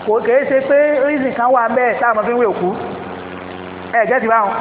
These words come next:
Kìí ṣe pé reason kan sẹ́yìn pé oníjẹ́nàbà nísìnyí, a mọ̀ pé jẹ́nàbà ti bẹ lára rẹ̀ tá a wẹ̀ ni. Tá a bá wẹ òkú nísìnyí, kí ló fẹ́ kù lára rẹ̀? Ikú wò lè kù lára rẹ̀? Ó ti kú already.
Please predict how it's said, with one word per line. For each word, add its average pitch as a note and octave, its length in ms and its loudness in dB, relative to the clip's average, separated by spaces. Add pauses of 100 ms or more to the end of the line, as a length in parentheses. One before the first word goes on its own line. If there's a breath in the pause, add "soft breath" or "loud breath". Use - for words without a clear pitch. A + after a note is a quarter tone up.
(280)
Kìí A3+ 160 0
ṣe A#3+ 80 0
pé C#4 120 2
reason C4+ 240 0
kan G#3+ 160 -2
sẹ́yìn B3 200 0
pé C4 80 4 (200)
oníjẹ́nàbà C#4 540 0
nísìnyí, G3+ 340 -2 (600)
a G3+ 120 -2
mọ̀ G#3+ 120 2
pé A#3 120 0 (120)
jẹ́nàbà B3 380 0
ti G#3+ 80 -2
bẹ G#3+ 100 0
lára G#3 180 2
rẹ̀ F#3 100 -2
tá G3 80 2
a G3 80 4
wẹ̀ E3 180 2
ni. F3+ 100 -2 (960)
Tá C4 120 2
a B3+ 80 6
bá C4+ 140 6
wẹ B3+ 100 2
òkú A3 220 2
nísìnyí, A3+ 300 -2
kí C4 100 -2
ló C4 60 2
fẹ́ C4+ 140 2
kù C4 140 0
lára G#3+ 260 4
rẹ̀? F3 120 0 (380)
Ikú C4 280 -2 (100)
wò A#3+ 160 2
lè A#3 100 2
kù A3 200 0
lára G#3+ 320 2
rẹ̀? E3 120 0 (840)
Ó A#3 120 -2
ti A#3+ 120 -2
kú A3 160 -6
already. A3 380 2